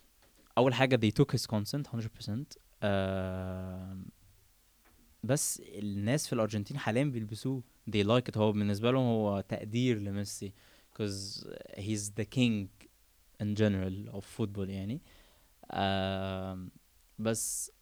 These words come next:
آه، quarter finals، يا ربي، لأ، آه، round of sixteen حضرت إنجلاند سنغال. آه، it was good. It was such a good game. خلص تقريبًا تلاتة صفر أو حاجة كده.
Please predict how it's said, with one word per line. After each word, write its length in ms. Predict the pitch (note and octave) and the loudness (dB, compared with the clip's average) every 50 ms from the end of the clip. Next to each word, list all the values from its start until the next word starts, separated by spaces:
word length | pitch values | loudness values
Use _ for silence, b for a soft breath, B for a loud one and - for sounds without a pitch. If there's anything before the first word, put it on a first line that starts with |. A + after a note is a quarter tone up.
| _ _ - _ _ | _ _ -20 _ _
آه، 1080 | - G2+ G#2 G2+ G2+ G#2 G2 G2 G2 G2 G2 - - - - - - - - - - - - _ _ _ _ _ _ _ _ _ - | 0 2 2 2 2 0 -2 -4 -6 -8 -8 -10 -10 -12 -12 -14 -14 -16 -18 -18 -20 -20 -20 _ _ _ _ _ _ _ _ _ 2
quarter 420 | C#3 D3 D#3 - - D3+ C#3 B2+ | 2 2 2 2 0 0 0 0
finals، 760 | A#2+ - C#3+ D3 D#3+ E3 D#3+ E3 F3+ G3 G3+ F#3+ F3 E3+ - b b b b b b b b b b b b b b b b _ _ _ _ _ A2+ | 0 0 0 0 0 0 -2 -2 -4 -4 -4 -6 -8 -12 -16 b b b b b b b b b b b b b b b b _ _ _ _ _ 0
يا 60 | A2 | 0
ربي، 280 | A#2+ C3 C#3 B2+ A#2+ | 0 0 2 0 2
لأ، 220 | A#2 B2 - A#2 A2+ | 2 2 2 2 0
آه، 360 | G#2+ G#2 G#2 G2+ G2+ G2 G2 B B B B B B B B B B B B B B - | 0 0 0 -2 -2 -4 -6 B B B B B B B B B B B B B B 0
round 220 | B2 C#3+ D#3+ D3+ | 2 2 2 2
of 40 | C3 | -2
sixteen 400 | - - - - - - D#3 E3 | -4 -8 -10 -6 -2 -2 -2 -2
حضرت 720 | D3+ - B2+ A#2 A2+ B2+ D3 D#3+ D#3+ - - _ - - - B2+ | 0 0 2 4 6 6 4 4 2 -2 -8 _ -20 -10 -4 0
إنجلاند 340 | C3 C3+ B2+ B2+ A#2 A2 | 0 2 2 2 0 0
سنغال. 500 | - B2+ A#2+ A#2+ A2 A2 B2+ D#3+ F#3+ - - _ _ _ _ _ _ _ _ _ _ _ _ - | 0 -2 -2 0 0 0 -2 -4 -6 -10 -14 _ _ _ _ _ _ _ _ _ _ _ _ -4
آه، 260 | G2+ G2+ G2 F#2+ G2+ | -2 0 0 0 -2
it 40 | G2+ | -4
was 220 | - A#2+ A2 G#2 | -4 -4 -4 -2
good. 400 | G#2 A#2 A#2+ B2 C#3+ C#3+ - - - - | -2 -2 -2 -4 -4 -10 -16 -18 -20 -20
It 160 | - - - | -16 -10 -8
was 160 | G#2 G2 F#2+ G2+ G2+ - - | -8 -8 -8 -10 -10 -8 -8
such 100 | A2 - | -8 -8
a 80 | - G#2 | -6 -8
good 200 | G#2 G2+ G#2 G#2+ | -8 -6 -6 -4
game. 320 | G#2+ G#2 A2 A2+ A2+ A2+ | -4 -4 -4 -4 -6 -8
خلص 280 | - - A2 G#2+ G#2 - | -8 -6 -6 -6 -4 -4
تقريبًا 200 | G#2 G#2 G#2 G#2 | -6 -6 -4 -4
تلاتة 220 | - G#2 G2+ - | -6 -8 -8 -8
صفر 300 | - - G#2 - - F#2+ | -10 -12 -12 -10 -10 -12
أو 80 | G#2+ G#2+ | -12 -8
حاجة 240 | A2 G2+ G#2 G#2 - - | -8 -6 -6 -6 -8 -8
كده. 240 | G#2+ G#2+ B2+ E3 | -8 -6 -6 -8